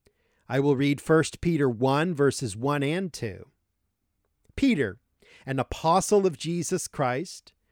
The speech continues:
to those who reside as aliens scattered throughout Pontus, Galatia, Cappadocia, Asia, and Bithynia, who are chosen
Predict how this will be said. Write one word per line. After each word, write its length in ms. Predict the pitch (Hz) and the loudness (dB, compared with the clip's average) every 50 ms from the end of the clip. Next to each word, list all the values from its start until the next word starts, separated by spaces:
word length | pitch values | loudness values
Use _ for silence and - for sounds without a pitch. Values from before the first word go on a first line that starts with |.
| _ _ _ _ _ _ | _ _ _ _ _ _
to 120 | - 131 | -6 0
those 360 | 113 143 143 156 175 175 - | 2 4 6 6 4 4 4
who 80 | - 170 | 2 2
reside 440 | 156 160 131 - 156 156 160 165 147 | 2 2 2 4 4 4 4 2 2
as 160 | 135 107 139 | 0 2 2
aliens 600 | 143 147 165 180 175 160 135 123 123 127 139 - | 2 4 4 2 0 0 -2 -2 -2 -4 -6 -6
scattered 520 | - - - - 160 156 156 156 160 151 127 | -8 -8 -2 0 2 2 2 2 0 -2 -4
throughout 440 | - - 147 143 135 135 - - - | -6 -2 0 2 2 2 0 -2 -6
Pontus, 720 | - 170 165 170 165 - 202 214 - - - - - - _ _ _ _ _ _ _ | -4 -2 -2 -2 -2 -2 -2 -2 -2 -6 -8 -8 -10 -12 _ _ _ _ _ _ _
Galatia, 800 | - 135 127 131 131 156 175 - - - 165 160 151 160 170 190 - - | -4 -2 -2 0 2 2 2 0 0 0 2 2 4 2 2 -2 -6 -4
Cappadocia, 1080 | - 165 147 147 - - 139 107 143 139 139 143 - - - 147 143 143 151 175 180 - _ _ _ _ _ _ | 0 2 2 2 0 -2 -2 0 0 0 0 0 -2 -4 -2 0 0 0 0 -2 -6 -12 _ _ _ _ _ _
Asia, 600 | 156 156 170 202 214 196 - - 143 123 120 143 139 | 0 2 4 4 4 2 2 0 0 0 0 -2 -2
and 180 | 143 143 110 - | -4 -6 -2 -2
Bithynia, 640 | 165 156 - - - 117 101 101 95 101 117 151 - _ _ _ _ _ _ _ _ _ _ _ _ _ _ | -2 -2 -2 -4 -8 -8 -6 -6 -8 -8 -10 -12 -16 _ _ _ _ _ _ _ _ _ _ _ _ _ _
who 140 | - 185 180 | 6 6 8
are 140 | 165 160 151 | 8 6 4
chosen 960 | - - - - - - 233 226 208 185 151 104 117 113 92 82 85 - 147 | 0 -4 -4 -2 2 6 6 8 8 6 4 0 -2 -6 -6 -8 -12 -20 -20